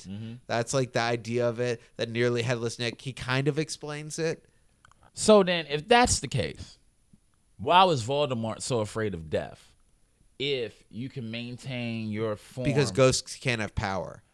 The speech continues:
Speaker 1: Okay.
Speaker 2: They can't have power of any kind. All
Speaker 1: Got
Speaker 2: they can
Speaker 1: you.
Speaker 2: do is kinda just persist with their point of view.
Speaker 1: But you're still immortal.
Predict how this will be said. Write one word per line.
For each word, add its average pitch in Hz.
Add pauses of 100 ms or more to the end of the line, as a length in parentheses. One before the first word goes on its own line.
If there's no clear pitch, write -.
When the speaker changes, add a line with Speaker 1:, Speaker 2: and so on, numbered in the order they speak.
(160)
Speaker 1:
Okay. 123
Speaker 2:
They 117
can't 127
have 110
power 110
of 95
any 104
kind. -
All 120
Speaker 1:
Got 104
Speaker 2:
they 139
can 123
Speaker 1:
you. 131
Speaker 2:
do 127
is 113
kinda 113
just 104 (760)
persist 127
with 117
their 110
point 110
of 95
view. 90 (500)
Speaker 1:
But -
you're 110
still 131
immortal. 110